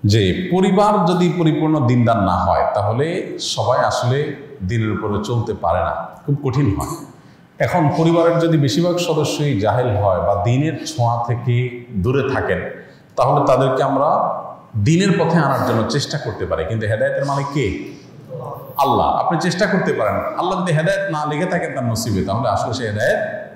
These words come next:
পাবে না। এখন চেষ্টাগুলো কীভাবে হতে পারে? কয়েকটা ওয়ে হতে পারে। নাম্বার এক, নিজেদের সুন্দর আচরণ, উত্তম ব্যবহার,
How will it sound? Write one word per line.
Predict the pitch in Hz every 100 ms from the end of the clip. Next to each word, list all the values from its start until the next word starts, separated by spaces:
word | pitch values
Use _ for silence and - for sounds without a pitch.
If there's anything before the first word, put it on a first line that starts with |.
| -
পাবে | - -
না। | - - - - - -
এখন | 135 160
চেষ্টাগুলো | 156 175 190 190 202 196
কীভাবে | 185 180
হতে | 170 170
পারে? | - 113
কয়েকটা | 139 147 156
ওয়ে | 143 135 120
হতে | 113
পারে। | 98 82 95
নাম্বার | 127 143 147
এক, | 113 110 - - - - - - - - - -
নিজেদের | 135 156 196 220
সুন্দর | 214 170 165 160
আচরণ, | 131 120 135 151 170 180 - -
উত্তম | 123 127 131 101
ব্যবহার, | 107 110 123 156 170 113 - -